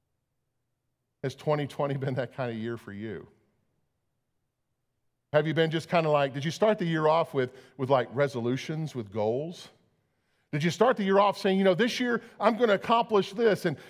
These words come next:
and we're gonna do this together, and, and we're gonna be as free as we can ever imagine,"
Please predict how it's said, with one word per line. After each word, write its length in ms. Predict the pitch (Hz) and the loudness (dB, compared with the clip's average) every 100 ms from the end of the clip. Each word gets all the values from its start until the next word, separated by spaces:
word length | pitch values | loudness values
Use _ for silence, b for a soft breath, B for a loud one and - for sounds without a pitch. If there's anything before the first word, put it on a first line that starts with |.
| B | B
and 100 | 165 | 2
we're 120 | 254 | 2
gonna 180 | 277 214 | 4 2
do 160 | 233 | 4
this 260 | 196 233 226 | 2 2 0
together, 500 | 226 175 180 160 147 | -4 4 4 4 2
and, 220 | 160 156 B B | 0 0 B B
and 120 | 165 | 2
we're 100 | 269 | 2
gonna 180 | 277 233 | 2 2
be 240 | 202 196 196 | 2 0 0
as 180 | 165 | 0
free 420 | - - 285 294 277 | -2 -4 -2 0 2
as 160 | 233 | 0
we 120 | 226 254 | 0 -2
can 180 | 226 | -2
ever 300 | 233 240 240 | 2 2 4
imagine," 760 | 233 220 247 247 196 160 117 | 2 2 2 2 2 0 -2